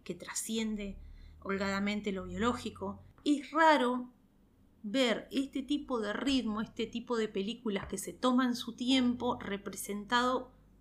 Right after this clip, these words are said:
con éxito y sí, que no aburre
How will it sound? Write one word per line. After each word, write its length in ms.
con 220
éxito 800
y 120
sí, 360
que 120
no 100
aburre 500